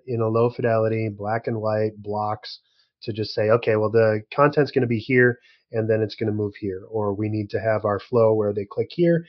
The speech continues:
and then this page looks like this and then the conversion is right here, and are we in agreement?"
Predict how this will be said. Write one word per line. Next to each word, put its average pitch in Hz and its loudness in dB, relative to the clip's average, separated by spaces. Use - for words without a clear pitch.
and 110 -2
then 110 2
this 117 6
page 113 0
looks - -2
like 104 -2
this 151 6
and 113 0
then 110 2
the 101 -4
conversion 131 2
is 95 -4
right 95 -10
here, 147 4
and 110 4
are 117 6
we 117 4
in 107 2
agreement?" 95 -6